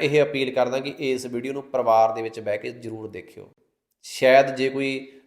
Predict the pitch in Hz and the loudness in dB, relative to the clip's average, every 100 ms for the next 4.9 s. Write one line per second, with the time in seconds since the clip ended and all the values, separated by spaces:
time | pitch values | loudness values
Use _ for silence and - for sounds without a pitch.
0 | - 120 123 143 139 135 131 127 - 131 | -8 0 2 2 2 0 -2 -2 0 2
1 | 123 120 123 117 113 113 123 117 120 120 | 2 2 -2 -2 -2 -2 -4 -4 -4 -4
2 | 123 120 120 - - _ - 117 113 117 | -2 -2 -4 -10 -20 _ 2 4 4 2
3 | 117 107 110 117 131 - 113 120 123 123 | 0 0 0 -4 -4 -2 -2 -2 -2 -2
4 | 113 - 113 110 110 110 113 117 117 | -2 -2 -4 -4 -4 -2 -2 -2 -10